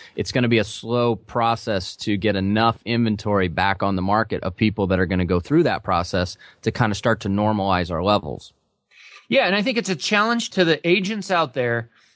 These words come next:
Speaker 2: you know, and as in most things in life, every challenge provides an opportunity, right? If you can crack that nut,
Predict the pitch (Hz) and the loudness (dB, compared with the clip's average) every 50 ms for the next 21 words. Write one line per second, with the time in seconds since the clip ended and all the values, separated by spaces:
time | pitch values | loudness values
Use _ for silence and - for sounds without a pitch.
0 | _ _ _ _ _ _ _ _ _ _ 196 190 170 151 156 147 151 160 165 175 | _ _ _ _ _ _ _ _ _ _ -2 0 2 2 2 0 -2 0 0 0
1 | 170 156 170 185 175 165 160 165 175 196 202 - - 185 185 180 147 170 160 147 | 0 2 0 -2 -2 0 2 2 2 2 0 -2 -4 -2 -2 0 0 0 0 2
2 | 139 123 117 117 - - 156 160 156 190 180 147 - 165 151 151 151 151 139 - | 2 2 2 0 -2 -2 -2 0 0 0 -2 0 -2 0 0 0 0 -2 -4 -6
3 | - 139 123 127 127 117 127 123 120 117 113 123 117 - - 131 110 107 - - | -2 2 2 2 2 0 0 -2 -2 0 0 0 -2 0 -2 -2 -2 -2 -4 -6
4 | - 104 120 123 135 127 - 131 117 - 156 175 214 208 - 196 170 143 - 185 | -4 0 2 4 4 2 0 -4 -6 -2 0 0 0 0 0 -4 -4 -2 0 0
5 | 175 180 180 - 170 165 143 123 135 147 135 110 90 - | 0 0 0 -2 0 0 0 0 0 -2 -2 -2 -2 -6